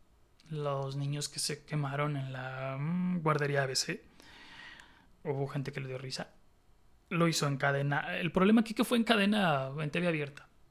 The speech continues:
Entonces, lo censuraron. Pues el tipo vive en Estados Unidos ahora, ¿no? Y le echan mucha carrilla a todo el ámbito de los comediantes. Lo he visto en muchos.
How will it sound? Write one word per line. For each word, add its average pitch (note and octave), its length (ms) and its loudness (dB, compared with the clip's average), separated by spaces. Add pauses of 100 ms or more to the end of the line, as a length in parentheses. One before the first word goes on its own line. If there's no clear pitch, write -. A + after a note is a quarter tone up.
(380)
Entonces, D3+ 600 -4 (1300)
lo C#3+ 180 -2
censuraron. D#3+ 440 0
Pues - 100 -4
el D#3+ 120 0
tipo E3 260 -2
vive D#3 280 0
en C3 140 -6
Estados C#3+ 380 -6
Unidos C#3+ 260 -2
ahora, F3+ 300 -2
¿no? E3 120 -4
Y E3+ 240 -6
le E3 140 0
echan E3 220 2
mucha D#3 260 -2
carrilla D#3 380 0
a D#3+ 80 -10
todo D#3 180 2
el D3+ 140 2
ámbito D3 420 -2
de C#3+ 120 -4
los C#3 180 -6
comediantes. D3+ 720 -2 (420)
Lo F3+ 180 6
he E3+ 60 4
visto F3+ 340 -2
en D#3+ 80 2
muchos. D#3+ 380 -4